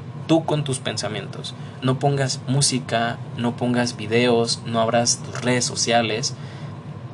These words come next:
Disfrútate, disfrútate a ti mismo. Esto es una exploración mental de tu relación,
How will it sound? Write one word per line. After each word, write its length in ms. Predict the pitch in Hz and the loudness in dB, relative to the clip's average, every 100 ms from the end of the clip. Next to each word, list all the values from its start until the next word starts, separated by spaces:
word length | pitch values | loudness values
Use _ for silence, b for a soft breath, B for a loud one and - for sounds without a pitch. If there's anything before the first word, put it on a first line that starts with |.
| - | -4
Disfrútate, 580 | 123 - 151 135 - - - - - - | 0 0 0 -2 -4 -10 -12 -12 -8 -4
disfrútate 480 | 117 143 143 147 127 | -4 0 0 2 0
a 80 | |
ti 100 | - | 2
mismo. 300 | 123 113 - - - | 2 0 -4 -10 -6
Esto 380 | 123 - 143 143 - B B B B 120 | -4 0 2 0 -2 B B B B 0
es 240 | 120 135 | 2 4
una 140 | 139 | 2
exploración 920 | 143 - - 120 110 107 - 127 139 | 2 -2 0 2 4 4 4 4 4
mental 560 | 139 117 - 107 113 151 - - - - | 4 2 2 4 4 2 -6 -10 -4 2
de 500 | 113 113 104 - - - - - - - - - - - - | 4 4 2 -2 -6 -12 -12 -12 -12 -12 -12 -12 -12 -12 -2
tu 100 | 127 | 0
relación, 520 | 117 107 101 135 120 | 2 2 2 2 2